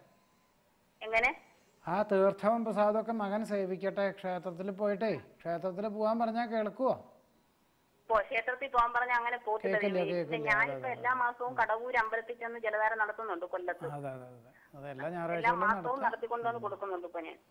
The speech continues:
Speaker 1: പക്ഷെ അതിലൊന്നും, ഓ, ദേഷ്യമാണ്
Speaker 2: വിശ്വാസം
Speaker 1: അങ്ങ്
Speaker 2: ഉണ്ടാവില്ല.
Speaker 1: അറ്റത്തത്.
Speaker 2: അതെ, അതെ, അതെ.
Speaker 1: പറഞ്ഞാ അനുസരണ കേട്. പിന്നെ ആ
Speaker 2: അതെ,
Speaker 1: ചില
Speaker 2: അതെ.
Speaker 1: സമയത്തൊക്കെ വെറും അങ്ങ് പറയുന്നത് "എനിക്കെന്തിനാ ഞാൻ ജീവിക്കുന്നതെന്നൊക്കെയാ ചോദിക്കുന്നത്."
Speaker 2: ഉം.
Speaker 1: ഉം, പഠിക്കുന്നതിനാണെങ്കിൽ ബിടെക് ഇപ്പൊ രണ്ടാമത്തെ വർഷമാ. ഒരു,
Speaker 2: ഉം.
Speaker 1: ഒരു അനുസരണയും ഇല്ല. പഠിക്കാനും പറയുമ്പം പറയും, "ആ,
Speaker 2: അപ്പൊ
Speaker 1: എനിക്കറിയാം എന്റെ കാര്യം നോക്കാൻ ആരും എന്നെ പറയണ്ട"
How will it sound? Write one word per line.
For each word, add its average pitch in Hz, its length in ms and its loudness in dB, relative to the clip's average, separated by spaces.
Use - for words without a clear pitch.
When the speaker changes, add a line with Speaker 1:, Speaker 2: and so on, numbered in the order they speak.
Speaker 1:
പക്ഷെ 220 180 -2
അതിലൊന്നും, 294 720 0
ഓ, 220 220 0
ദേഷ്യമാണ് 208 260 -4
Speaker 2:
വിശ്വാസം 226 400 6
Speaker 1:
അങ്ങ് 220 60 4
Speaker 2:
ഉണ്ടാവില്ല. 180 360 2
Speaker 1:
അറ്റത്തത്. 156 300 2
Speaker 2:
അതെ, 143 140 -4
അതെ, 131 160 -6
അതെ. 131 160 -8
Speaker 1:
പറഞ്ഞാ 214 220 -2
അനുസരണ 240 480 2
കേട്. 196 300 -4
പിന്നെ 220 240 -4
ആ 226 40 4
Speaker 2:
അതെ, 147 120 -2
Speaker 1:
ചില 214 160 0
Speaker 2:
അതെ. 247 80 -4
Speaker 1:
സമയത്തൊക്കെ 254 440 -4
വെറും 247 380 -6
അങ്ങ് 247 220 -8
പറയുന്നത് 254 420 2
"എനിക്കെന്തിനാ 240 640 -4
ഞാൻ 226 180 -6
ജീവിക്കുന്നതെന്നൊക്കെയാ 226 880 -8
ചോദിക്കുന്നത്." 202 640 -8
Speaker 2:
ഉം. 190 260 -10
Speaker 1:
ഉം, 208 140 -12
പഠിക്കുന്നതിനാണെങ്കിൽ 254 840 -6
ബിടെക് 240 460 -8
ഇപ്പൊ 254 180 -14
രണ്ടാമത്തെ 226 440 -8
വർഷമാ. 214 300 -2
ഒരു, 220 440 -2
Speaker 2:
ഉം. 233 240 -8
Speaker 1:
ഒരു 240 220 -2
അനുസരണയും 311 640 0
ഇല്ല. 254 160 -6
പഠിക്കാനും 247 500 -4
പറയുമ്പം 247 400 -2
പറയും, 247 340 -4
"ആ, 233 120 6
Speaker 2:
അപ്പൊ 220 180 0
Speaker 1:
എനിക്കറിയാം 240 320 -2
എന്റെ 233 180 -4
കാര്യം 226 300 -2
നോക്കാൻ 220 300 -4
ആരും 220 260 -2
എന്നെ 214 140 -8
പറയണ്ട" 202 420 -4